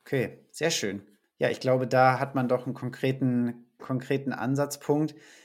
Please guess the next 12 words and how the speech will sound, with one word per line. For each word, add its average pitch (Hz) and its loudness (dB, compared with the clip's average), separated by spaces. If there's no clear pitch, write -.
Vielen 170 4
Dank 156 2
für 156 -2
das 139 -2
Gespräch, 143 -4
Dennis. 175 -2
Ich - -4
habe 139 0
hier 139 2
sehr 139 0
viel 143 -4
gelernt. 123 0